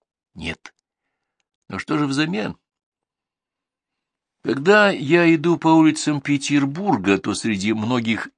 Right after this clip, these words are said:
изменений, положительных, отрицательных, наблюдаю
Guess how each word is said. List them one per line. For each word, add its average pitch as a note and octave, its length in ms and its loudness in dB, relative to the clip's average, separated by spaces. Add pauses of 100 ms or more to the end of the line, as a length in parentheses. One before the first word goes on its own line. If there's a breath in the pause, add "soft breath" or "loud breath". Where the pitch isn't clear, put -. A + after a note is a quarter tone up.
изменений, G2+ 880 -2 (420 soft breath)
положительных, F#2 760 -2
отрицательных, A2 800 -6
наблюдаю A2+ 640 -2